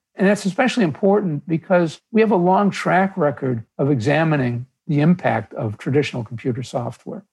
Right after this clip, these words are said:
And it just hasn't taken more jobs than it's produced. And there's no reason to think that it will moving forward.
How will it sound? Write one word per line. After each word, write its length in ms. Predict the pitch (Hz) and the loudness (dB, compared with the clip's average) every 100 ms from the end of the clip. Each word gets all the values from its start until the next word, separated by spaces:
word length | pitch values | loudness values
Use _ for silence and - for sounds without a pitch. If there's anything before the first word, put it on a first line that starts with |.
| _ | _
And 320 | 160 156 160 - _ | -2 0 0 -4 _
it 180 | 165 160 | -2 0
just 220 | 190 - | 0 0
hasn't 440 | 180 185 175 151 - _ | 0 2 0 -2 -6 _
taken 320 | - 165 170 | -2 -2 -2
more 180 | 156 156 | -2 0
jobs 420 | 143 151 156 139 | 0 2 2 0
than 160 | 139 147 | -4 -4
it's 200 | 143 - | -6 -10
produced. 680 | - - 139 277 139 - _ _ _ | -14 -4 0 0 -2 -10 _ _ _
And 100 | 170 | -4
there's 140 | 151 135 | -2 2
no 100 | 180 | 4
reason 280 | 170 151 147 | 4 2 -2
to 60 | |
think 240 | - 175 147 | -2 -2 0
that 120 | 139 | 0
it 100 | 131 | 0
will 500 | 143 175 156 151 - _ - | 2 4 4 0 -4 _ -2
moving 320 | 156 147 147 | 0 2 -2
forward. 520 | 123 156 165 135 - | 0 2 2 0 -4